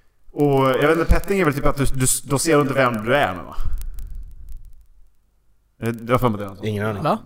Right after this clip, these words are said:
Speaker 1: Ja, men du, du, du går till ett ställe och så kan, kan
Speaker 2: Du har
Speaker 1: sex
Speaker 2: sex,
Speaker 1: med
Speaker 2: eller
Speaker 1: typ
Speaker 2: byta
Speaker 1: vem som
Speaker 2: och
Speaker 1: helst.
Speaker 2: ha, ja. Precis som
Speaker 1: Det är
Speaker 2: byta
Speaker 1: liksom
Speaker 2: Pokémon
Speaker 1: ett
Speaker 2: kort.
Speaker 1: furries, men det är ju, alltså,
Speaker 2: Precis som byta Pokémon kort så byter du, liksom.
Speaker 3: Okej.
Speaker 1: Ja, typ
Speaker 3: Wow.
Speaker 1: som, typ som swingers.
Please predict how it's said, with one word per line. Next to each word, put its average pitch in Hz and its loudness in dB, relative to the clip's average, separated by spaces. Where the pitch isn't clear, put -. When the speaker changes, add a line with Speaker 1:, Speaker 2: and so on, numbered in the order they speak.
Speaker 1:
Ja, 117 -4
men 123 2
du, 123 4
du, 120 0
du 107 -4
går 113 0
till 113 0
ett 104 -4
ställe 104 -2
och 98 -6
så 104 -10
kan, 101 -12
kan 104 -6
Speaker 2:
Du 156 0
har 151 2
Speaker 1:
sex 127 0
Speaker 2:
sex, - -4
Speaker 1:
med 120 2
Speaker 2:
eller 107 -2
Speaker 1:
typ 113 2
Speaker 2:
byta 98 0
Speaker 1:
vem 98 0
som 101 4
Speaker 2:
och 104 4
Speaker 1:
helst. 104 0
Speaker 2:
ha, 101 0
ja. 98 -6
Precis - -4
som 120 0
Speaker 1:
Det 123 4
är 135 6
Speaker 2:
byta 139 4
Speaker 1:
liksom 113 4
Speaker 2:
Pokémon 113 2
Speaker 1:
ett 107 -4
Speaker 2:
kort. 107 4
Speaker 1:
furries, 92 -4
men 101 -4
det 101 -4
är 101 -2
ju, 95 -8
alltså, 95 -12
Speaker 2:
Precis 110 -2
som 120 2
byta 117 2
Pokémon 110 -4
kort 85 -12
så - -14
byter 92 -6
du, - -18
liksom. 170 -10
Speaker 3:
Okej. - -14
Speaker 1:
Ja, 147 2
typ 196 6
Speaker 3:
Wow. 147 6
Speaker 1:
som, 131 -2
typ 156 2
som 123 -4
swingers. 95 -2